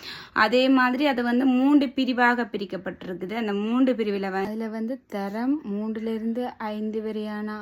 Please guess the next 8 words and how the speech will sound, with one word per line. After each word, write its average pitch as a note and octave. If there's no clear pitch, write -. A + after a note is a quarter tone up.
ஆசிரியர்கள், F#3+
அதாவது F3+
டியூஷன் G#3
வைக்கிற G3+
ஆசிரியர்கள் F#3+
வந்து, G3
அஹ், F#3+
மூவாயிரத்தி A#3